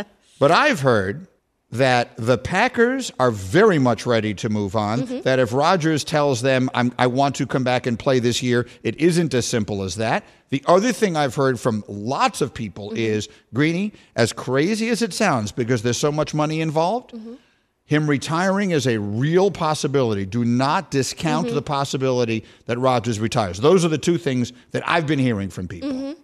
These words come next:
Speaker 2: And that's, uh, that's the interesting thing, because all those scenarios, we still don't know where the wind is blowing yet. Um,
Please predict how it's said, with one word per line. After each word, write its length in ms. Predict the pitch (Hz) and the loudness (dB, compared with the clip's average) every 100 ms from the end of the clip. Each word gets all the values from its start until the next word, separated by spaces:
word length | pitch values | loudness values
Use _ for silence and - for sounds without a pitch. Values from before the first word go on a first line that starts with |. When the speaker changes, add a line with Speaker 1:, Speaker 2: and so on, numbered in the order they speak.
| _ | _
Speaker 2:
And 160 | - 294 | -2 0
that's, 340 | 359 381 - - | 0 -2 -12 -4
uh, 120 | 269 | 0
that's 260 | 262 339 - | 2 0 -2
the 100 | 330 | -4
interesting 380 | 349 - 320 269 | -4 -6 -6 -4
thing, 160 | 226 | -6
because 400 | 220 220 262 226 - - _ | -8 -8 -6 -6 -10 -20 _
all 260 | 262 294 294 | 2 2 2
those 260 | 285 294 277 | 0 0 -6
scenarios, 1300 | - - - 277 240 220 254 285 320 349 359 - - _ _ _ | -12 -16 -14 -8 -4 -2 -4 -4 -6 -8 -10 -12 -16 _ _ _
we 200 | 208 285 | -8 -6
still 300 | 285 - 349 | -6 -4 -2
don't 240 | 277 254 | 0 0
know 160 | 240 226 | 0 -2
where 380 | 214 190 233 247 | -2 0 0 0
the 120 | 226 | -2
wind 240 | 202 208 202 | -2 -2 -2
is 180 | 175 175 | -6 -8
blowing 440 | 180 175 151 104 | -8 -6 -8 -12
yet. 200 | 151 - _ _ - - | -18 -20 _ _ -18 2
Um, 260 | 226 226 | 4 4